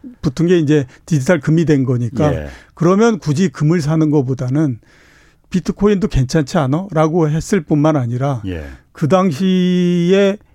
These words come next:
Speaker 1: 비트코인의 가격이 엄청나게 계속해서 상승을 하고 있었기 때문에
Speaker 2: 그렇죠.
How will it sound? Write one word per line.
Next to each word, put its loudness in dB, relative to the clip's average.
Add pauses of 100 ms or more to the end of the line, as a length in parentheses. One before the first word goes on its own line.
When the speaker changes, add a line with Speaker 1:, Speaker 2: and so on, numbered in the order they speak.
(380)
Speaker 1:
비트코인의 0
가격이 0
엄청나게 -2
계속해서 -4
상승을 -2
하고 2
있었기 -4
때문에 -2
Speaker 2:
그렇죠. -4